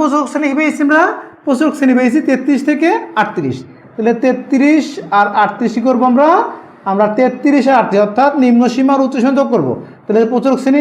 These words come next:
নিম্ন সীমা উচ্চ সীমা যোগ করে কি করবো? এই দুই দিয়ে ভাগ করে দিব। তাহলে দেখো তো কী পাবো আমরা? এই আট আর তিন যোগ করলে কত হয়? এগারো আর এক হয়। হাতে হচ্ছে এক,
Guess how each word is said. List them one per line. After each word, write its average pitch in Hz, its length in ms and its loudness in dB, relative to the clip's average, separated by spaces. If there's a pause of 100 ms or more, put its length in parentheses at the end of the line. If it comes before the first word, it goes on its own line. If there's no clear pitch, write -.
নিম্ন 254 220 4
সীমা 269 160 0
উচ্চ 254 140 -4
সীমা 269 180 0
যোগ 262 160 0
করে 269 140 2
কি 240 120 -4
করবো? 277 220 2 (540)
এই 208 60 2
দুই 247 220 2 (120)
দিয়ে 285 220 4 (580)
ভাগ 220 180 0 (160)
করে 147 220 -6
দিব। 117 120 -16 (520)
তাহলে 220 220 -2
দেখো 254 160 0
তো 277 120 0
কী 269 120 -2
পাবো 294 140 2 (100)
আমরা? 302 180 2 (400)
এই 247 60 -8 (280)
আট 240 200 0
আর 214 100 -2
তিন 240 140 2
যোগ 240 240 0
করলে 254 200 0
কত 254 100 -2 (140)
হয়? 330 200 4 (220)
এগারো 202 220 2
আর 160 140 0
এক 117 140 -8
হয়। - 180 -18
হাতে 165 160 -6
হচ্ছে 214 180 -2 (200)
এক, 349 100 0